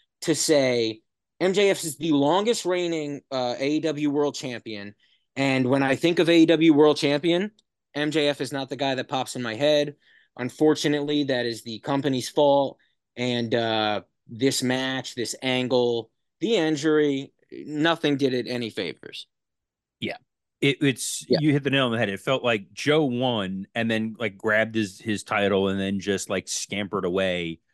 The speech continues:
Speaker 2: 'cause
Speaker 1: Nah,
Speaker 2: we had
Speaker 1: Joe
Speaker 2: to get
Speaker 1: didn't
Speaker 2: to
Speaker 1: even get to
Speaker 2: something else.
Speaker 1: celebrate a victory, you know? Like,
Speaker 2: No.
Speaker 1: damn.
Speaker 2: That was goofy and weird. So then, speaking of goofy and weird,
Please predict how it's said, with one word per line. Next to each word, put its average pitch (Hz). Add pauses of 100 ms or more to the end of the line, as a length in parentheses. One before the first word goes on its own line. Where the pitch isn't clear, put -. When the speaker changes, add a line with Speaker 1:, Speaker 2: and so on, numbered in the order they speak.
(140)
Speaker 2:
'cause 294
Speaker 1:
Nah, 294
Speaker 2:
we 302
had -
Speaker 1:
Joe 294
Speaker 2:
to 370
get 381
Speaker 1:
didn't 359
Speaker 2:
to 339
Speaker 1:
even 302
get 247
to 208
Speaker 2:
something -
else. 202
Speaker 1:
celebrate 180
a 147
victory, 127
you 139
know? 190
Like, 175
Speaker 2:
No. 175
Speaker 1:
damn. 247 (800)
Speaker 2:
That 185
was 202
goofy 151
and 107
weird. 90 (580)
So -
then, 214
speaking 196
of 143
goofy 135
and 104
weird, 82